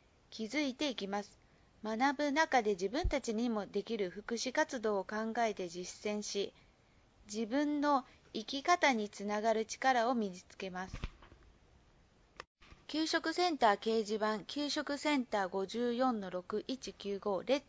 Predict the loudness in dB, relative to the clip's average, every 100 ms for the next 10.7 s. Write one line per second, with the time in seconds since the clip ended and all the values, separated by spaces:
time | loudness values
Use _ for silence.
0 | -10 -8 -8 -8 -8 -2 -2 -2 -4 -4
1 | -4 -14 -20 _ _ _ _ _ _ -20
2 | -20 _ -20 -14 -8 -2 0 0 4 4
3 | 6 4 2 0 4 4 2 0 0 4
4 | 2 2 -6 _ _ _ -2 0 2 2
5 | 2 2 2 4 2 0 -4 -4 -6 -8
6 | -16 _ _ _ -20 -12 -10 -2 2 2
7 | 2 2 -2 0 -2 0 0 0 -2 -2
8 | -2 -2 0 0 2 2 2 0 2 2
9 | 2 -4 -6 -6 -4 -2 0 0 -2 -2
10 | -6 -6 -4 -4 -4 -6 -10